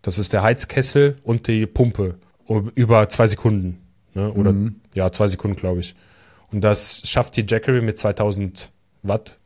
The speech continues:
Speaker 1: weil die auch zweitausendvierhundert Watt für Peaks hat, schafft sie das grad so, aber sie schafft's.
Speaker 2: Mhm, okay.
Speaker 1: Und ich weiß jetzt natürlich nicht, wie viel Anlaufstrom so eine Handkreissäge, äh, so eine F-, Tischkreissäge hat, aber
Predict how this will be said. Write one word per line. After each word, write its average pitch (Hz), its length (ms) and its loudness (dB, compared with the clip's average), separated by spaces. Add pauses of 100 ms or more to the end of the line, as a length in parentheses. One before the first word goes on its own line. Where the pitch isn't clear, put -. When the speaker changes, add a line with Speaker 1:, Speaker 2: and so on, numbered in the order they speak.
(440)
Speaker 1:
weil 98 140 -2
die 101 120 2
auch 104 240 2
zweitausendvierhundert 101 840 -2
Watt 101 360 -4
für - 200 -8
Peaks - 400 -2
hat, 131 240 2 (560)
schafft - 280 0
sie 107 60 -2
das 90 220 -2
grad 107 260 2
so, 98 300 -4
aber 98 160 -2
sie 98 60 -4
schafft's. - 440 -2 (420)
Speaker 2:
Mhm, 98 420 -2
okay. 92 180 -6 (480)
Speaker 1:
Und 120 80 2
ich 110 120 2
weiß 131 200 4
jetzt 127 100 2
natürlich 107 340 0
nicht, 110 300 -2
wie 101 80 -2
viel 101 140 -2
Anlaufstrom 98 480 -2
so 95 80 -2
eine 95 360 -2
Handkreissäge, 98 800 -6
äh, 110 260 2
so 104 120 0
eine 98 200 0
F-, - 380 -10
Tischkreissäge 98 640 -4
hat, - 380 -6
aber 92 360 -2